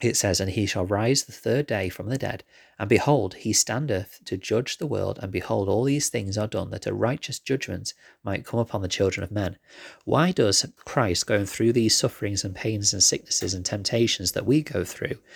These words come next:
mean that we will have a righteous judgment? Well, quite simply, it's because he knows what we have been through. Um, the Saviour knows the individual pains and sufferings that you yourself have gone through, and because of that, he's able to judge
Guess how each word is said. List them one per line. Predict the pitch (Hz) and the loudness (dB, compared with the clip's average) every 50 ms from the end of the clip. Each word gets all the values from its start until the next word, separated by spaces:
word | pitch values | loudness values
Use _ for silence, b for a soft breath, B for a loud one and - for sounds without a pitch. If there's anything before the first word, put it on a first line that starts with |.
| B B B B | B B B B
mean | B 104 104 104 98 | B -4 -2 0 0
that | - - | 0 2
we | - 110 113 | 4 6 6
will | 113 107 - | 6 4 2
have | - 98 92 | -2 -2 -2
a | 87 | 0
righteous | 92 92 87 - - - - - - | 0 0 -2 -2 -4 -6 -4 -4 -4
judgment? | - - 131 123 - - 98 92 - - - b b b b b b b b b | -2 -4 -6 -6 -6 -10 -10 -8 -8 -8 -8 b b b b b b b b b
Well, | 92 85 104 - _ _ - | 0 0 0 -2 _ _ -2
quite | - 110 110 113 | 0 2 2 2
simply, | - - 120 123 117 - - - 110 - - | 2 2 0 -2 -4 -6 -6 -6 -6 -4 -2
it's | 110 104 - - - | -2 0 0 0 -2
because | - 104 95 - - 107 95 87 - | -2 -4 -6 -4 -2 0 2 2 0
he | - - - 117 107 | 0 0 -2 0 0
knows | 95 98 120 120 92 - - - - - _ b b b b b | 2 2 4 4 4 2 0 -2 -8 -10 _ b b b b b
what | - 101 - - | -8 -8 -4 -2
we | 92 | -2
have | 90 87 - | -2 -2 -2
been | 95 101 107 | -4 -4 -4
through. | 101 - - 92 92 98 _ B B B B B B B B B B | -6 -8 -6 -6 -6 -6 _ B B B B B B B B B B
Um, | 92 92 90 90 92 | 0 2 2 2 0
the | 87 - | 2 4
Saviour | - - - 117 131 131 107 95 90 92 | 4 6 6 6 4 4 4 4 2 2
knows | 92 95 95 95 90 | 2 2 4 2 2
the | - 101 - - | 0 -2 -4 -6
individual | 120 131 135 139 143 135 131 127 - 113 104 | -6 -2 2 2 4 4 2 2 0 -4 -4
pains | - - 117 113 110 110 | -4 -4 -4 -2 -2 -2
and | 113 107 | -2 0
sufferings | - - 110 - - 101 95 92 - | 0 -2 -2 -4 -6 -6 -4 -4 -4
that | - - - - - | -6 -8 -12 -10 -4
you | - 117 120 127 139 139 | 0 2 4 4 4 4
yourself | 131 117 113 113 - - - 127 117 104 - - - | 4 2 2 2 2 0 0 0 -2 -4 -6 -8 -10
have | 107 - | -10 -6
gone | - 95 95 92 | -6 -6 -6 -6
through, | 92 - - 95 92 92 - B B B B B B B B B | -6 -8 -8 -8 -8 -8 -10 B B B B B B B B B
and | - 95 98 90 | -6 -6 -4 -2
because | - 90 - - - 185 190 175 | -2 -2 -2 -2 -2 0 0 0
of | 98 | 0
that, | - 87 87 - - | 0 -2 -4 -4 -6
he's | - - 113 107 - | -4 -2 -2 0 0
able | - 101 98 104 101 | 0 -2 -2 -2 -2
to | - 104 | -4 -6
judge | - - 101 95 95 | -4 -2 -2 -2 -2